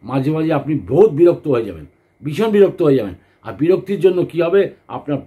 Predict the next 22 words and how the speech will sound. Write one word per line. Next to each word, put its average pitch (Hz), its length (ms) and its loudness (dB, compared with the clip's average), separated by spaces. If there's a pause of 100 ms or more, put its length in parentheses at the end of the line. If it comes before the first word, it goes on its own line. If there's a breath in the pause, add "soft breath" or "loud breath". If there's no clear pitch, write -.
(140)
পরি-, 135 240 -2
পরিবারের 139 360 2
মধ্যে 151 220 -4
একটা 143 260 -8
আ-, 113 280 -6
অশান্তির 170 520 -2
মাহল 135 240 0
তৈরি 120 260 -2
হয়ে 98 120 -8
যাবে। 78 160 -14 (280 soft breath)
এমন 180 280 -2
একটা 185 160 2
পরিবেশ 175 440 2
তৈরি 156 180 -2
হয়ে 156 100 -4
যাবে 175 180 0
যেখানে 147 560 -2 (200 loud breath)
সবাই 180 320 2
আপনাকে 170 300 -2
কিন্তু 165 160 -6
অ্যাভয়েড 160 340 0
করবে। 113 300 -2